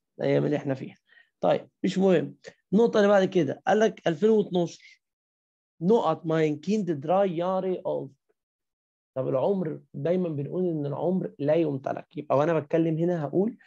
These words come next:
إن ألفين واتناشر كان طفلي تلات سنين. يبقى أنا هنا بالنسبة لي العمر لا يمتلك فاستخدمت كان، كان ديت ماضي الفعل يكون.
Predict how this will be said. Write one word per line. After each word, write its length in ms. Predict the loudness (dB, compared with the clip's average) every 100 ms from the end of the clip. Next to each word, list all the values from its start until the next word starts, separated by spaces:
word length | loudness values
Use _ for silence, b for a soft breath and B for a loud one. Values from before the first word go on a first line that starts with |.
| b b _ -2
إن 120 | 0
ألفين 280 | -2 2 2
واتناشر 680 | 2 0 0 0 -4 -6 _ _ _
كان 680 | 2 4 4 2 0 -6 -10 -16 _ _ _
طفلي 800 | -2 -2 -4 0 4 4 4 -2 _ _ _ _ _ _ _ _ _ 0
تلات 300 | 2 2 -2
سنين. 380 | -6 -6 -6 -8
يبقى 220 | -10 -4
أنا 140 | 0 0
هنا 120 | 0
بالنسبة 460 | 0 -4 -2 0
لي 240 | 2 2 0 -12 _ -4
العمر 260 | -2 -2
لا 140 | -2 -2
يمتلك 440 | -2 -4 -4 -6
فاستخدمت 560 | -14 -4 0 0 -2 -4
كان، 360 | -2 -2 -4 -6
كان 240 | -2 0
ديت 320 | 0 2 0 -2 -4
ماضي 440 | -2 -2 -4 -6 _ _ _ _
الفعل 500 | -10 -2 -2 -2 -8 -12 _
يكون. 460 | -4 -2 -2 -6